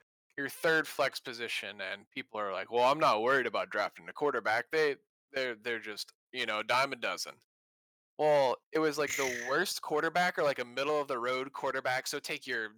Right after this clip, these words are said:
Speaker 1: Derek Carrs, take your Jimmy Garoppolos, your Kirk Cousins, who
Speaker 2: You're,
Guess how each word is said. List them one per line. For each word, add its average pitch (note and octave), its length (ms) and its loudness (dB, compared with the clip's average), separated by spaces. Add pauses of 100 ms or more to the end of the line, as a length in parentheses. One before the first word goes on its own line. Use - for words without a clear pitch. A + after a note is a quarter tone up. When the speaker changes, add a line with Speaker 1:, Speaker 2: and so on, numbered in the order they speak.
(100)
Speaker 1:
Derek A2 360 -6
Carrs, G#2 560 -6
take C#3+ 260 -6
your A#2 200 -2
Jimmy C#3+ 280 -6
Garoppolos, A2+ 960 -4
your G#2+ 140 -10
Kirk - 320 -4
Cousins, A2 560 -8
who - 300 -8
Speaker 2:
You're, G3+ 200 -4